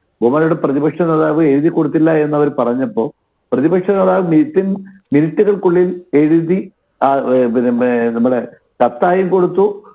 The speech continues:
അതുകൂടാതെ ഓൺലൈനായിട്ടും പ്രതിപക്ഷ നേതാവ് കൊടുത്തു. അങ്ങനെ കൊടുത്തു എന്ന് പിന്നീട് നിയമസഭയിലും വെളിവാക്കപ്പെട്ടതാണ്. അപ്പൊ ഞങ്ങൾ ഇത് ഇക്കാര്യത്തിൽ ഞങ്ങൾ പറഞ്ഞു, കോടതിയിൽ ഞങ്ങൾ പോയിട്ടുണ്ട്, കോടതിയിലെ, ഏ, കേസിൽ ഞങ്ങൾ പറഞ്ഞിട്ടുണ്ട്.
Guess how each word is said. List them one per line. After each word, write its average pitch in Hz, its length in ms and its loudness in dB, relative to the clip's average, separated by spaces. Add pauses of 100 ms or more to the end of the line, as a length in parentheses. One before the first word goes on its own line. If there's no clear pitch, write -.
(140)
അതുകൂടാതെ 165 800 0 (200)
ഓൺലൈനായിട്ടും 165 840 0 (120)
പ്രതിപക്ഷ 131 320 -2
നേതാവ് 131 260 -2
കൊടുത്തു. 98 360 -8 (440)
അങ്ങനെ 208 240 0
കൊടുത്തു 220 460 2
എന്ന് 175 260 0 (340)
പിന്നീട് 196 500 2
നിയമസഭയിലും 202 680 0
വെളിവാക്കപ്പെട്ടതാണ്. 214 840 0 (480)
അപ്പൊ 220 120 2
ഞങ്ങൾ 170 340 0
ഇത് 240 160 0
ഇക്കാര്യത്തിൽ 208 480 0
ഞങ്ങൾ 180 280 0
പറഞ്ഞു, 156 480 0 (340)
കോടതിയിൽ 190 460 2
ഞങ്ങൾ 180 220 0
പോയിട്ടുണ്ട്, 139 680 0 (280)
കോടതിയിലെ, 180 680 2 (260)
ഏ, 180 380 2
കേസിൽ 165 380 0
ഞങ്ങൾ 160 200 0
പറഞ്ഞിട്ടുണ്ട്. 139 600 -2